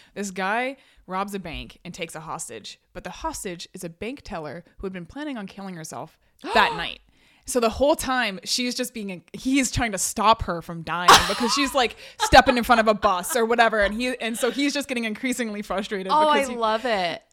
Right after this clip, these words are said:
Speaker 1: I don't, I, I don't remember what it was called. It was probably a very bad movie 'cause it,
Speaker 2: I
Speaker 1: I mean,
Speaker 2: mean,
Speaker 1: it,
Speaker 2: that's
Speaker 1: early
Speaker 2: kind of
Speaker 1: two thousands,
Speaker 2: terrible, but
Speaker 1: but, like,
Speaker 2: I'd watch
Speaker 1: such a
Speaker 2: it.
Speaker 1: cute plot. Uh, yeah.
Speaker 2: Yeah,
Speaker 1: Yeah.
Speaker 2: I, I don't know what this movie is, but I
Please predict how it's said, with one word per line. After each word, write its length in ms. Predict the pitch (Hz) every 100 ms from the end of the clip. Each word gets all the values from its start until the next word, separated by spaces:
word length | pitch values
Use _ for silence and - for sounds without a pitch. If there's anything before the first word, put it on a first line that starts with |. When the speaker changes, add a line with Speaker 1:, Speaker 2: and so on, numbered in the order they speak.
| 226
Speaker 1:
I 80 | 277
don't, 160 | 320 -
I, 140 | 220 -
I 200 | 226 233
don't 240 | 233 226
remember 180 | 226 208
what 60 | 170
it 80 |
was 80 | -
called. 380 | - 262 262 254 -
It 100 | 214
was 140 | 165
probably 360 | - 214 254 233
a 60 | 165
very 240 | 165 196
bad 220 | 165 139
movie 320 | 156 156 127 -
'cause 80 | 202
it, 60 | 202
Speaker 2:
I 80 |
Speaker 1:
I 20 | 294
mean, 200 | 262 208
Speaker 2:
mean, 80 | -
Speaker 1:
it, 200 | 240 -
Speaker 2:
that's 140 | 294 254
Speaker 1:
early 180 | 254 240
Speaker 2:
kind 140 | -
of 40 |
Speaker 1:
two 60 | 311
thousands, 200 | 190 196
Speaker 2:
terrible, 580 | 262 226 220 202 196 190
but 100 | 190
Speaker 1:
but, 140 | 190
like, 140 | 254 202
Speaker 2:
I'd 80 |
watch 280 | 190 175 339
Speaker 1:
such 80 | 415
a 40 |
Speaker 2:
it. 60 | 175
Speaker 1:
cute 200 | 269 202
plot. 360 | 214 175 180 -
Uh, 220 | - 214 196
yeah. 320 | 202 180 180 190 _ _
Speaker 2:
Yeah, 400 | 202 185 180 170
Speaker 1:
Yeah. 140 | 202 185
Speaker 2:
I, 320 | 196 247 240 _ -
I 80 | 214
don't 220 | 359 370
know 100 | 202
what 200 | 190 196
this 200 | 175 170
movie 380 | 180 175 180 180
is, 280 | 165 170 -
but 340 | 180 170 160 - _ _ _ -
I 640 | 180 180 180 180 180 180